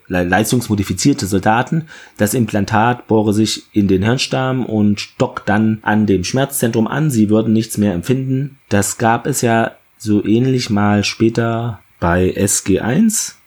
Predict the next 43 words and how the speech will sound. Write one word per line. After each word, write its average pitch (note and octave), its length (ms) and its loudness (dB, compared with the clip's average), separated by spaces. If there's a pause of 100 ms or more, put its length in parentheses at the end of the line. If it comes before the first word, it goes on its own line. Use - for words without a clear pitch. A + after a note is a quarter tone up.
(120)
ne, A#2+ 300 -2
bei G2 180 -2
Stargate. C3+ 720 -2 (140)
Genau, F#2 240 0
da E2 160 -2
gab G#2 220 0
es A2 100 -4
ja G2 100 2
diesen F#2 400 0
Supersoldaten, G2 1900 0 (140)
ähm, F#2+ 380 2
und G2 120 2
die G2+ 80 0
hatten A2 160 0
so G2+ 80 2
schwarze A2 400 -2
oder F#2 160 2
graue, F#2+ 400 0
so F2 340 -2 (300)
Anzüge, C3 520 -2
die G2 140 4
ein F#2+ 80 0
bisschen F#2+ 320 -2
plastikmäßig A#2 960 -2
aussahen. A2 580 -2
Stark F2+ 260 -4
gepanzert G#2+ 440 0
waren G#2 200 4
die, G#2+ 200 2
aber F3+ 460 0
auch - 160 -4
bei A2+ 160 2
denen A#2 420 2
war G#2 160 0
die A2+ 120 -2
Lebensdauer A2 440 0
begrenzt. F2+ 560 -4
Hat - 180 -10
mich G#2 180 -4
da F#2+ 200 -4
etwas F#2 340 -10
daran F2+ 260 -10
erinnert. F#2+ 460 -6